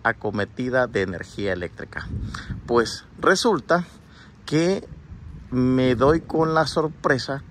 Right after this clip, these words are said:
que la conexión de estas casas solamente es de ciento diez voltios. Significa que yo no puedo pedir conexión doscientos veinte. ¿Y qué pasa con eso?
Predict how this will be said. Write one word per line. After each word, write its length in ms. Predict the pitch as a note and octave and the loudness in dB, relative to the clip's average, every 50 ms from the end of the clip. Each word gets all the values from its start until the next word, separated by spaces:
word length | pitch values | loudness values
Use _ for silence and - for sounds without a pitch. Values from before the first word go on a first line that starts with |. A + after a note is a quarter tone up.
| - - - - - - - - - - - - | -20 -20 -20 -20 -20 -20 -18 -18 -18 -18 -18 -10
que 200 | - - D3+ D3+ | -4 0 2 4
la 180 | C#3+ C3+ B2+ B2 | 4 4 4 2
conexión 1120 | - - A#2+ A#2 A#2 A2 A2 G#2+ G#2 G#2 - - - - - E3 F#3+ G#3 G#3+ G#3 G3+ F3+ - - - - - - - - - | 0 0 -2 0 0 2 0 -2 -4 -6 -6 -4 -2 0 0 2 2 2 2 0 -2 -4 -6 -10 -20 -20 -20 -20 -20 -16 -14
de 380 | - A#2 A2 A2 C3+ C3+ B2 - | -12 -4 2 4 4 4 4 2
estas 420 | - - D#3 D#3+ - - D#3 C#3+ - | 0 0 0 0 0 -2 -4 -4 -4
casas 360 | - D#3+ D#3 D#3 - D#3 D3 | -4 -4 -4 -4 -6 -8 -6
solamente 680 | - - D#3 - - - - E3 E3 - - D3+ D#3 | -4 -4 -4 -2 -2 -4 -4 -4 -4 -2 0 2 2
es 160 | E3+ E3 - - - - - - - - - | 2 0 -2 -8 -14 -18 -18 -18 -16 -8 0
de 180 | - B2 A#2 | 2 2 2
ciento 680 | A2 - - - D3+ D#3 D#3+ D#3 D#3 C#3 - - B2 A2 | 2 0 -2 -2 0 0 0 0 -2 -2 0 0 0 2
diez 240 | A2 A#2 A#2+ B2 A#2 | 2 2 2 0 0
voltios. 680 | G#2 - G2 F2+ D#2 - - - - - - - - - - - - - - - - - | -2 -2 -2 -2 -2 -4 -8 -16 -16 -16 -16 -16 -18 -18 -20 -20 -20 -20 -18 -18 -16 -10
Significa 800 | - - D#3 D#3 E3+ E3+ - - G#3 F#3+ - - E3+ F#3+ F#3 - - - - - - - - | -4 0 2 2 2 2 0 0 -2 0 2 4 4 4 2 0 -8 -16 -18 -18 -18 -4 0
que 220 | - B2 A2+ G#2 | 2 2 2 2
yo 200 | A2 A#2+ D3 E3 | 2 4 4 4
no 200 | E3+ D#3+ D#3 D#3 | 4 2 0 0
puedo 640 | - - - - D#3 E3 G3 A#3+ C4 A#3 A#3+ A#3 A3 - - - - - - - - - | -2 -4 -8 -2 2 4 6 6 6 6 4 2 0 -4 -10 -14 -14 -16 -16 -14 -4 2
pedir 480 | - A2+ G#2+ G#2 G#2+ C#3 E3 F#3+ - | 4 6 6 6 4 2 0 0 -2
conexión 760 | - - C#3 A#2+ G#2+ A2 - - - - C#3+ D3 D#3 E3 B3+ - - - - - - | -2 0 0 0 0 -2 -4 -4 -2 0 0 0 0 0 -4 -8 -12 -18 -20 -8 0
doscientos 240 | G#2 A#2 A2 F2+ | 2 2 4 4
veinte. 380 | F2+ G2 F2+ D#2+ D#2 - - - - - - - - - - - - - - - - - - - - - | 4 2 2 0 -4 -10 -14 -18 -20 -20 -20 -20 -20 -18 -18 -18 -18 -18 -20 -20 -20 -20 -20 -18 -10 -6
¿Y 120 | B2 A#2+ | -4 -4
qué 200 | G#2 - D#3+ D#3 | 0 2 2 2
pasa 340 | D3+ - D#3+ D3 - - D#3 | 4 4 0 0 0 -2 -4
con 240 | - - A#2+ A2+ A#2+ | -2 -2 0 0 2
eso? 220 | A2 F#2+ - - | 0 0 -2 -6